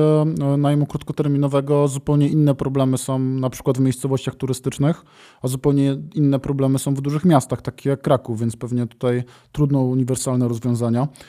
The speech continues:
A tak naprawdę partia Razem zdecydowała się na te rozwiązania centralistyczne, gdzie tworzymy uniwersalne regulacje dla wszystkich. Tutaj nie zastanawiamy się nad tym, czy są jakieś różnice, tylko wszystkich traktujemy tak samo. E, a chyba t-, też w tych twoich tekstach i też chyba większość ekspertów jednak uważa, że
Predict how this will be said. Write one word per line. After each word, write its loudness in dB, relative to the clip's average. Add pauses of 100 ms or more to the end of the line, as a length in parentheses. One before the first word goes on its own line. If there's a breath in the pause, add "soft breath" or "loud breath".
(240 loud breath)
A -8
tak 2
naprawdę 2
partia 0
Razem 4
zdecydowała 0
się -6
na 0
te -4
rozwiązania -2
centralistyczne, -2
gdzie -2
tworzymy -2
uniwersalne 2
regulacje 0
dla -2
wszystkich. -6 (380 soft breath)
Tutaj 0
nie 2
zastanawiamy 0
się -4
nad -2
tym, -2
czy -6
są 0
jakieś -2
różnice, -4
tylko -12
wszystkich -8
traktujemy -4
tak -8
samo. -2 (540 loud breath)
E, 2
a 2
chyba 0
t-, -12
też -4
w -18
tych -4
twoich -2
tekstach -2
i -10
też -4
chyba 0
większość 0
ekspertów -4
jednak -4
uważa, 0
że -2